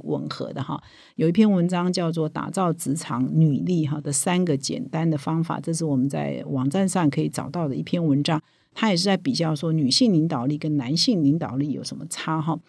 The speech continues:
那么根据这一个，呃，作者的研究，他们访问了很多的高阶主管，还包括男性也包括女性，那把男女的差异做了一个比较哈。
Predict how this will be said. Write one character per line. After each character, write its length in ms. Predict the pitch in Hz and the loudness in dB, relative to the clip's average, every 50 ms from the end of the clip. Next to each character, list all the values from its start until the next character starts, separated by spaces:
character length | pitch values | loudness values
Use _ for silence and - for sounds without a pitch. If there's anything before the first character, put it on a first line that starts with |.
| _ - - - _ | _ -20 -20 -10 _
那 60 | - 247 | 4 6
么 140 | 233 220 | 6 6
根 180 | 214 240 233 240 | 6 8 8 8
据 160 | 226 233 214 | 8 6 4
这 140 | 196 - 208 | 4 6 4
一 140 | 202 196 196 | 4 4 4
个， 260 | 190 160 147 143 139 - | 2 2 2 2 0 -4
呃， 260 | - - 151 147 147 | -8 -6 -6 -6 -4
作 220 | 160 - 233 196 156 | -2 0 2 2 2
者 160 | - 147 131 | 2 -2 -2
的 80 | 131 135 | 0 0
研 260 | 131 135 139 151 160 | 0 2 2 0 0
究， 160 | 165 185 170 | 0 0 0
他 100 | 165 180 | 0 0
们 160 | 175 165 160 | 2 0 0
访 240 | 160 - 139 110 123 165 | 0 -2 -6 -4 -2 2
问 260 | 208 240 226 190 165 | 4 4 4 4 4
了 160 | 147 131 127 | 2 0 -2
很 220 | 127 - 135 143 143 | -4 -2 -2 -2 0
多 160 | 170 175 175 | 0 0 0
的 80 | 170 | 0
高 200 | 160 170 165 165 | 0 2 2 2
阶 220 | 170 165 165 160 160 | 2 2 0 0 -2
主 180 | 160 - 139 | -2 -2 -4
管， 220 | 139 - 151 120 113 | -2 -2 -2 -2 -2
还 220 | 113 - - - - 170 | -4 -6 -8 -10 -10 -8
包 160 | - 165 160 | -4 -4 -4
括 400 | 160 165 165 156 156 160 160 165 170 | -2 -2 -2 -2 0 -2 -4 -4 -4
男 220 | 180 156 127 147 160 | -4 -2 -2 0 0
性 220 | - - 180 160 | 0 0 2 2
也 100 | 143 123 | 0 0
包 120 | - 160 | -2 -4
括 120 | 156 151 151 | -4 -2 -2
女 220 | 151 151 135 107 | 0 0 0 -2
性， 180 | - - 160 156 | -2 -2 -2 0
那 140 | 160 160 151 | 0 0 -2
把 180 | - 151 139 127 | -4 -6 -6 -6
男 220 | 135 135 143 185 | -4 -2 0 2
女 140 | 196 175 135 | 2 2 0
的 100 | - - | -2 -4
差 300 | - - - 147 135 143 | -6 -6 -4 -2 0 0
异 140 | 156 147 139 | 0 0 -2
做 260 | - - 175 147 139 | -2 -4 -4 -4 -4
了 80 | 135 | -4
一 140 | 127 151 156 | -4 -4 -2
个 100 | 147 147 | -2 -2
比 220 | 139 - 156 135 147 | -2 -2 -4 -4 -4
较 320 | - - 208 190 165 156 | -4 -2 0 0 0 0
哈。 160 | 135 - - | -2 -4 -8